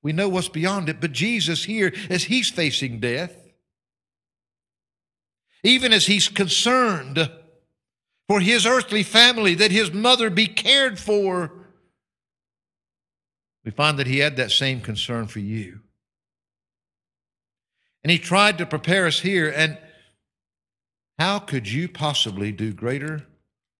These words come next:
works than Jesus did? That's not just some made-up words to fill space.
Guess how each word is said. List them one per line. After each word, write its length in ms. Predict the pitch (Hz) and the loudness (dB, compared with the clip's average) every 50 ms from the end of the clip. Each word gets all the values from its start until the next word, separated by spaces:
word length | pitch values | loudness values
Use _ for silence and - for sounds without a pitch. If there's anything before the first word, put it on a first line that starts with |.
| _ _ | _ _
works 760 | 107 107 120 127 123 123 - - - - - - - - - _ _ _ _ _ _ _ _ _ _ _ _ _ _ _ _ _ _ _ _ _ _ _ | _ -6 -6 -6 -6 -8 -12 -10 -8 -6 -8 -8 -10 -12 -18 _ _ _ _ _ _ _ _ _ _ _ _ _ _ _ _ _ _ _ _ _ _ _
than 120 | _ 87 82 | _ -20 _
Jesus 500 | 90 - 107 123 139 120 - 82 - - | _ -6 -6 -6 -6 -6 -8 -8 -8 -12
did? 360 | - - - - - - - _ _ _ _ _ _ _ _ _ _ _ _ _ _ _ _ _ _ _ _ _ _ _ _ _ | -10 -12 -16 -18 -18 -20 -20 _ _ _ _ _ _ _ _ _ _ _ _ _ _ _ _ _ _ _ _ _ _ _ _ _
That's 240 | - 160 170 - - | -4 -2 0 0 0
not 280 | 170 208 240 240 - - | 0 0 0 0 -2 -4
just 280 | - 214 196 - - | -2 0 0 0 0
some 300 | - 208 202 190 175 160 | 0 -2 -2 -2 -2 -2
made-up 540 | 165 185 190 196 185 190 185 190 - - - | 0 0 0 0 -2 -4 -6 -6 -12 -16 -10
words 480 | 156 135 151 196 208 196 160 131 - - | -6 -4 -2 -2 -2 -2 -4 -6 -8 -8
to 100 | - 135 | -8 -8
fill 240 | - 160 170 175 | -4 -4 -4 -4
space. 920 | 165 - - - 214 226 208 139 110 98 - - - - - - - - | -4 -8 -8 -8 -6 -6 -6 -6 -4 -4 -2 -2 -2 -2 -4 -8 -10 -12